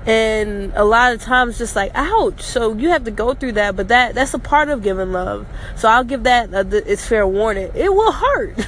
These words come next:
<laughs> Giving love, it hurts, but we need it though. At least be willing to be one of those people who made sure the world was still circulating, you know, and positivity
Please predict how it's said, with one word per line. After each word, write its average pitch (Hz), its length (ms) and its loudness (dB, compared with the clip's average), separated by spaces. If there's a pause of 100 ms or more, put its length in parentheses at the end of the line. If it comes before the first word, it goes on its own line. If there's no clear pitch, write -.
<laughs> - 520 -6
Giving 330 380 0
love, 311 260 2
it 254 80 2
hurts, 285 320 0
but 214 260 -2 (240)
we 233 120 -4
need 226 340 -4
it 208 100 -4
though. 190 220 0
At 190 80 -4
least 240 340 -2 (680)
be 220 120 0
willing 214 480 2
to 190 200 0
be 196 140 -4
one 214 120 0
of 208 40 -4
those 202 160 -2
people 208 360 0
who 208 140 -4
made 214 280 -2
sure 214 180 -2
the 196 80 -2
world 196 340 0
was 185 160 -2
still 226 220 -4
circulating, 113 840 -4
you 110 100 -6
know, 113 360 -4 (280)
and 214 100 -4
positivity 214 1040 -2